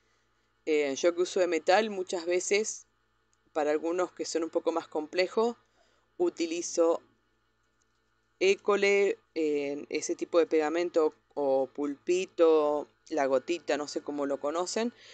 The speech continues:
y un poco de bicarbonato. Eh, y cuando el bastidor es más grande, directamente uso la soldadora. O sea que hay miles de formas de,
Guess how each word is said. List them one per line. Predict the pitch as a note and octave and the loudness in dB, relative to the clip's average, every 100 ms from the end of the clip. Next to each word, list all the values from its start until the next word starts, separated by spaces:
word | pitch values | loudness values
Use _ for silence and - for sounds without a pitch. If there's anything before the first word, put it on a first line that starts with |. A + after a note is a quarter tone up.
| - _ | -20 _
y | E3 D#3+ | -6 -2
un | D#3 | -2
poco | E3 D#3 C#3+ | 0 2 2
de | |
bicarbonato. | C#3+ C#3 D3 D3 D#3+ G3 - B3+ C#4 _ _ _ _ _ _ _ | 0 0 0 2 4 2 4 2 0 _ _ _ _ _ _ _
Eh, | E3 D#3 D3 D3 | 0 2 2 -2
y | - | -6
cuando | E3 D3 D3+ | -2 0 2
el | D3 | 2
bastidor | C#3+ - D#3+ | 0 2 2
es | E3 | 2
más | E3+ D3+ | -4 0
grande, | E3+ F3+ F#3 | 2 2 0
directamente | E3+ D3+ - D3+ D#3 D#3+ F3+ - | 0 -2 -4 -4 -4 -2 -2 -2
uso | D#3 - | -8 -6
la | C3+ | -6
soldadora. | - C3 C3+ B2+ A2+ G#2+ - _ | -4 -6 -2 -2 -2 -4 -12 _
O | _ - | _ -4
sea | C#3+ | -2
que | D#3+ | 0
hay | E3 - - | 0 -2 -10
miles | F3 F#3 G3+ | -4 -2 0
de | E3 | 0
formas | - E3 F3 | 2 2 2
de, | E3 | -2